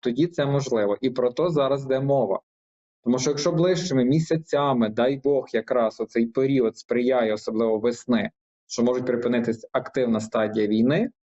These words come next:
і оце якраз період весна, літо, осінь, можливо, і відбудеться обмін всіх на всіх.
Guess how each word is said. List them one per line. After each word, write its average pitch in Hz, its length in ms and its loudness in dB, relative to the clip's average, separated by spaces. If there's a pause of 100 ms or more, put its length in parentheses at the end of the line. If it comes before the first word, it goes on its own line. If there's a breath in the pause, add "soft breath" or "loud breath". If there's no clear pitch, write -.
(760)
і 147 60 2
оце 143 340 0
якраз 147 360 0
період 143 580 2
весна, 135 640 0
літо, 120 380 0
осінь, 147 500 0
можливо, 135 600 2
і 131 100 0
відбудеться 120 560 -2
обмін 120 360 0
всіх - 360 -6
на 110 100 -4
всіх. - 260 -10